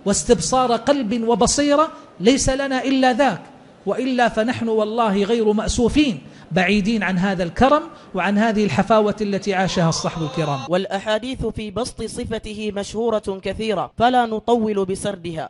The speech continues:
Speaker 2: وقد اختصرنا في وصفه نكت ما جاء فيها، وجملة مما فيه الكفاية في القصد إلى المطلوب، وختمنا هذه الفصول بحديث جامع لذلك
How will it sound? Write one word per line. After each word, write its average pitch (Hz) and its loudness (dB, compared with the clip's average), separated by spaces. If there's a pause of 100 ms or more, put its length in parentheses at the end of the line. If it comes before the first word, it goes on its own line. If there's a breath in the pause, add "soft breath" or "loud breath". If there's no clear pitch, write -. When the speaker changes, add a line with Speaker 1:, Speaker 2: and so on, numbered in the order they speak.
(140)
Speaker 2:
وقد 202 -4
اختصرنا 220 -4
في 208 -8
وصفه 214 -6
نكت 214 -2
ما 190 -4
جاء 196 -2
فيها، 180 -8 (120)
وجملة 220 -2
مما 208 -6
فيه 220 -6
الكفاية 202 0
في 196 -8
القصد 190 -4
إلى 185 -2
المطلوب، 185 0 (500 soft breath)
وختمنا 226 -2
هذه 220 -4
الفصول 214 -4 (340 soft breath)
بحديث 240 -2
جامع 233 -2
لذلك 202 0